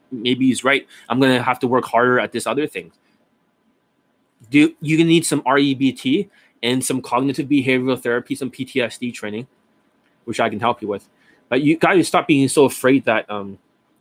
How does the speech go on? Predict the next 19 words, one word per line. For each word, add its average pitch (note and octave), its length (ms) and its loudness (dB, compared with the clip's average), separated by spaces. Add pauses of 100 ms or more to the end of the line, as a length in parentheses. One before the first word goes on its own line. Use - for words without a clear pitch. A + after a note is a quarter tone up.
(560)
I'll D3 160 2
post F#3 200 2
more D#3 140 2
testimony, C3 380 -4
but C3+ 100 0
you E3 100 -2
gotta G3+ 140 2
stop F3 240 -4
being D3+ 160 -2
afraid D3+ 480 -2
that C3 260 -2 (640)
I'm C#3 120 -2
gonna D3 160 0
upsell B2 460 0
you B2 240 -4
or A2+ 220 -2
be B2+ 320 -4
a A#2 60 0
businessman. A2 720 -4